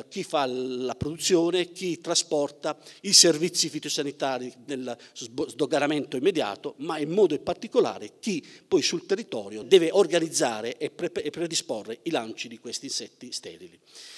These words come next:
Ce ne sono diversi, essenzialmente si è sempre lavorato sui ditteri, eh, ce ne sono diversi ormai che sono già in uso, eh, anche sull'epidottere, con le ottere è stato lavorato. Interessante sono che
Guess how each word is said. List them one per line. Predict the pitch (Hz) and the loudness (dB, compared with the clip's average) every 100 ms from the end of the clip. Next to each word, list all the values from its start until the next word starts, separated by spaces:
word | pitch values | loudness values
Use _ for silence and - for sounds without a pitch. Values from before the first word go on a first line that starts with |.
| - - - | -20 -14 2
Ce | 190 | 4
ne | |
sono | 185 202 185 | 6 6 4
diversi, | 180 156 156 | 2 2 0
essenzialmente | 135 151 160 143 | -2 0 0 0
si | 143 | 2
è | |
sempre | - 165 - | 2 2 0
lavorato | 139 131 - 208 131 | -2 0 0 -2 -4
sui | - | -2
ditteri, | 170 - - 104 104 - - - | 0 0 -4 -8 -12 -20 -20 -8
eh, | 131 131 123 120 117 110 | -4 -2 -4 -6 -8 -8
ce | - | -8
ne | 123 | -6
sono | 156 143 | -4 -2
diversi | 180 165 165 - 190 | 2 4 4 2 2
ormai | 127 117 117 113 | 0 -2 -4 -4
che | 127 | -8
sono | - 139 113 | -8 -6 -4
già | 139 139 | -4 -2
in | 143 | 0
uso, | 165 139 185 202 - - - | 0 0 -2 -4 -8 -20 -10
eh, | 139 131 131 127 | -6 -4 -6 -8
anche | 139 131 127 | -8 -8 -8
sull'epidottere, | - 147 165 170 165 - 123 - | -4 -4 -2 0 0 0 -10 -2
con | 147 | 2
le | |
ottere | 160 - 120 | 2 0 -6
è | |
stato | - 139 160 | -6 -4 -2
lavorato. | 185 240 113 92 165 | 0 0 -2 -8 -12
Interessante | 208 - 320 - 131 - 240 | -8 -2 2 2 0 -4 -4
sono | 135 185 185 | -2 -2 -2
che | - 170 | -2 -4